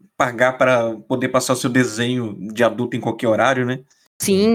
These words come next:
Speaker 2: sim. É, é aí que justamente eles tão encontrando uma flexibilidade maior. Tipo,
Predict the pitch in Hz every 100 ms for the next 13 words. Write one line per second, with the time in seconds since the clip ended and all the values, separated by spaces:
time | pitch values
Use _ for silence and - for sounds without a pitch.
0 | - - 196 190 392 214 220 240 254 285
1 | 339 311 294 294 277 269 277 269 262 285
2 | 294 269 247 226 269 269 254 214 - 202
3 | 208 196 185 196 185 175 156 143 - -
4 | - - 160 151